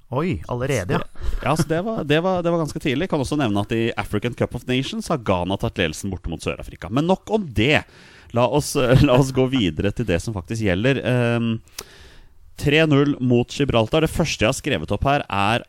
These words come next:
Speaker 2: at Glentoran i Nord-Irland, de kommer til å miste keeperen sin til sommeren. For maken til prestasjon som keeper Dave Collane i Gibraltars mål presterte første omgang her. Altså, når er sist vi så en god presta-, <laughs> så god prestasjon av en keeper på dette nivået,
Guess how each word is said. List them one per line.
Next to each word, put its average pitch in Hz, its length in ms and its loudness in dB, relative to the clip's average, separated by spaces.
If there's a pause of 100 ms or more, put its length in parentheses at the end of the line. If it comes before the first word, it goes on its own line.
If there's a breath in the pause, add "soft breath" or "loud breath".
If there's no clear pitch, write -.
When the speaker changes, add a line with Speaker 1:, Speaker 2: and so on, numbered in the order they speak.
Speaker 2:
at - 320 -4 (260)
Glentoran 127 800 2
i 131 140 0
Nord-Irland, 139 720 2 (320 loud breath)
de 127 320 2
kommer 104 320 0
til 98 160 0
å - 20 0
miste 113 380 -4
keeperen 80 560 -6
sin 92 180 -4
til 104 140 -6
sommeren. 127 420 0
For 110 220 0
maken 147 880 0
til 110 160 0
prestasjon 101 720 -2
som 107 160 -4
keeper 92 400 -2
Dave 87 400 2
Collane 98 640 2
i 87 220 -2 (100)
Gibraltars 95 560 -2
mål 87 240 0 (560 loud breath)
presterte - 640 0
første 78 240 -2
omgang 76 160 -4
her. 156 160 2
Altså, 131 300 2 (360 loud breath)
når 120 260 4
er 156 80 0
sist 120 160 -2
vi - 80 -2
så 110 200 4
en 120 80 4
god 101 180 4
presta-, - 360 4
<laughs> - 40 -6
så 113 160 2
god 101 160 2
prestasjon 98 460 -2
av 95 100 0
en 104 80 -2
keeper 98 340 -2
på 113 140 -2
dette 101 140 -2
nivået, 101 200 0